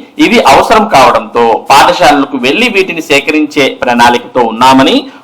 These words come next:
ఉడాయ్ ముఖ్య కార్యనిర్వహణాధికారి సీఈఓ భూపేష్ కుమార్ పీటీఐ వార్తా సంస్థకు తెలిపారు. కాబట్టి ఇక మీదట పాఠశాలల్లోనే మరి ఆధార్ బయోమెట్రిక్ అప్‌డేట్ అనేది పిల్లలకు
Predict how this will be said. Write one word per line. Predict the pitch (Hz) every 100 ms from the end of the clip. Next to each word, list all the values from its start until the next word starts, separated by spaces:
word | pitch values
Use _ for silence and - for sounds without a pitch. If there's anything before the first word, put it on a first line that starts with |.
| 123
ఉడాయ్ | 143 175 208 -
ముఖ్య | 156 -
కార్యనిర్వహణాధికారి | 190 - 139 170 170 135 135 127 117 - 117 110 117 110 101 - - -
సీఈఓ | 135 135 131 120
భూపేష్ | 127 147 202 202 -
కుమార్ | 131 233 202 - - 202
పీటీఐ | 226 220 175 175 - 139 143
వార్తా | 123 120 131
సంస్థకు | 127 - 120 127 -
తెలిపారు. | 104 110 110 110 110 110 107 - - 170
కాబట్టి | 175 226 185
ఇక | 180 160
మీదట | 180 202 214 180 151
పాఠశాలల్లోనే | - - 135 - 185 147 135 127 120 120 202 269 - - 135
మరి | 131 127 -
ఆధార్ | 151 170 220 214
బయోమెట్రిక్ | 156 156 175 165 160 165 - 143
అప్‌డేట్ | 117 120 - 160 160
అనేది | 139 123 160
పిల్లలకు | - 139 131 135 135